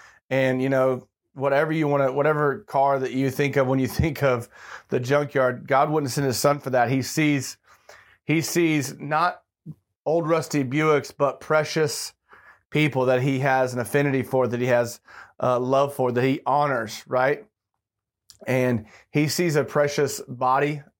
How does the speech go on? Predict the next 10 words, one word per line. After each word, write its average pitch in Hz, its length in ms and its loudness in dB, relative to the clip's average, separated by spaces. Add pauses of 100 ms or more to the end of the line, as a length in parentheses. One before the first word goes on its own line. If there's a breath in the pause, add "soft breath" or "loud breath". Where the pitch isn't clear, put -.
(180)
of 113 440 0 (360)
believers 139 840 0 (460 soft breath)
that 120 180 2
he 139 100 0
would 127 200 0
give 131 240 2
his 123 180 0
own 123 240 2
son 123 320 0
for, 107 460 -2